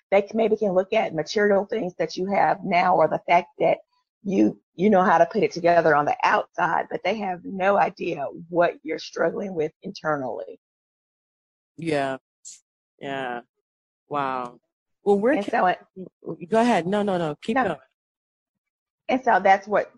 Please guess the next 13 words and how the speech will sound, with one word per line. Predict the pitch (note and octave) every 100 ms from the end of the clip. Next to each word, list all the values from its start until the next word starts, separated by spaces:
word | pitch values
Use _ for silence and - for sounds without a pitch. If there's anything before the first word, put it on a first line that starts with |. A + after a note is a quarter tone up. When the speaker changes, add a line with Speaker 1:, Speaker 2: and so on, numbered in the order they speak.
| -
Speaker 1:
that's | G3 G3
what | G3 E3
Deep | - E3 - -
Down | D3 C#3+ C3+ _ _ _ _ _ _ -
is | F3+ F3+
for. | F#3 E3 D#3 -
And | F3+ F3+
it's | F3 -
open, | G#3 A3+ A3+ A#3 _ -
it's | G#3
taken | - A#3 D#4 C4
me | A#3 A#3
from | G#3+ G#3 G3 G#3+